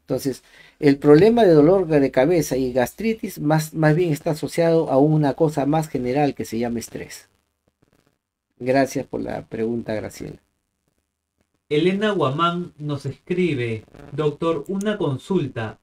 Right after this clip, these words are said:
Speaker 2: ¿Cuál es el tratamiento para una gastritis crónica? He quedado con la glucosa elevada a raíz que me dio el covid.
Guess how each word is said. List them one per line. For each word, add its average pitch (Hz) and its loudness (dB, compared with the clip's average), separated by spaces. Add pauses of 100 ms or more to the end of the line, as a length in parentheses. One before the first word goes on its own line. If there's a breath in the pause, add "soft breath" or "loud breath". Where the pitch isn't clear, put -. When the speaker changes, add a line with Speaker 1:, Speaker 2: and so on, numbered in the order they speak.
(120)
Speaker 2:
¿Cuál 214 2
es 233 -4
el 220 -2
tratamiento 165 -2 (440)
para 131 0
una 165 -2
gastritis 151 -8
crónica? 120 -4
He 151 -12
quedado 170 -2
con 190 -4
la 190 -2
glucosa 160 -6
elevada 151 -4
a 151 -10
raíz 143 -6
que 160 -6
me 123 -8
dio 147 -2
el 117 -6
covid. 135 0